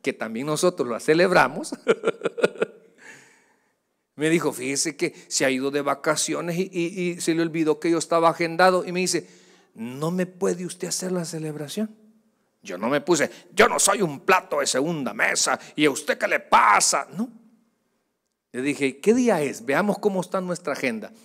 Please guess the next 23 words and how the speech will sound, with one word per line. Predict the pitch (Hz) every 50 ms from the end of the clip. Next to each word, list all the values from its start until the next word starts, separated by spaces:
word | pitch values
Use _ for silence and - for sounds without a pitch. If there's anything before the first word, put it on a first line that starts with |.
| _ _ _ _
"Sábado | - - - - 196 202 190 185 180 160 143 135
tal", | - - 180 185 185 180 175
me | 165 156
dijo. | 160 165 143 - -
"Mm, | 240 294 349 359 349 359 - _ _ _ _
mire, | - 214 208 220
yo | 196 202 208
creo | 214 226 220 208
que | - -
puedo". | - - 156 127 110 107 - - _ _ _ _ _ _ _ _ _ _ _ _ _ _ _ _ _ _ _ _ _ -
"¿Cuántos | - 233 262 240 196 208 170
van | 170 175 175 165
a | 156
venir?". | 151 143 127 117 110 - - _ _ _ _ _ _ _ _ _
"Van | _ - 190 220 226
a | 220 208
venir | 202 202 233 247 220
como | 240 208 202 196 214
unos | 208 208 202 190
setenta", | - - - - 226 202 165 139 113 113 107
me | 107 101 101 104
dijo. | - _ _ _ _ _ _ _ _ _ _ _ _
"Oh, | - 220 294 359 359 -